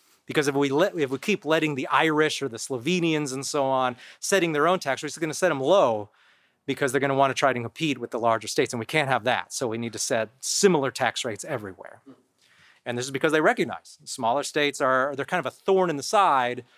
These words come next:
of the larger states 'cause they're always searching for ways to actually appeal to the merchant class. And there's lots of other ways that we can look at the ways that, uh, uh, small countries are better.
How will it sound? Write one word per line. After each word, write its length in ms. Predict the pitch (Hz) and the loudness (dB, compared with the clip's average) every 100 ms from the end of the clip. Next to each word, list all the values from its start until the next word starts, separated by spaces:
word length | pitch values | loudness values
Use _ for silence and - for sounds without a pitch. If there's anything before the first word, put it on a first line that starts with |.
| - - | -20 -8
of 100 | 131 | -4
the 80 | 131 | 2
larger 320 | 135 143 131 | 4 4 2
states 440 | - 131 117 - | -4 -4 -4 -6
'cause 280 | - 139 117 | -4 -2 -2
they're 160 | 113 127 | 2 4
always 220 | 135 123 | 4 2
searching 400 | - 170 - 131 | 2 2 2 -2
for 140 | - | 0
ways 220 | 123 120 113 | 0 0 0
to 100 | 117 | 0
actually 260 | 104 123 | -2 -4
appeal 440 | 104 - 170 147 117 | -8 -8 2 2 2
to 100 | 110 | 0
the 60 | |
merchant 380 | 107 113 - 98 | 0 -2 -2 -10
class. 480 | - 101 - - - _ _ _ _ _ _ _ _ _ _ - _ _ _ _ _ _ _ _ _ _ - | -6 -6 -6 -12 -20 _ _ _ _ _ _ _ _ _ _ -20 _ _ _ _ _ _ _ _ _ _ -2
And 180 | 185 175 | 2 4
there's 160 | 185 | 2
lots 320 | 160 170 170 - | 4 4 4 0
of 100 | 170 | -4
other 360 | 175 160 160 | 2 2 4
ways 360 | 147 147 147 135 | 2 2 0 0
that 80 | 143 | 0
we 100 | 131 | -2
can 160 | 135 | -2
look 180 | 127 139 | -2 -2
at 80 | 131 | 0
the 80 | 127 | 0
ways 240 | 127 127 | 2 2
that, 280 | 117 120 - | 2 -2 0
uh, 20 | |
uh, 420 | 127 117 120 131 117 | 0 2 2 0 -2
small 460 | - 131 143 131 | -4 -2 2 2
countries 480 | - 143 135 139 113 | 2 -2 -2 -2 -2
are 100 | 104 | -4
better. 520 | 104 135 127 123 117 | 0 2 2 2 0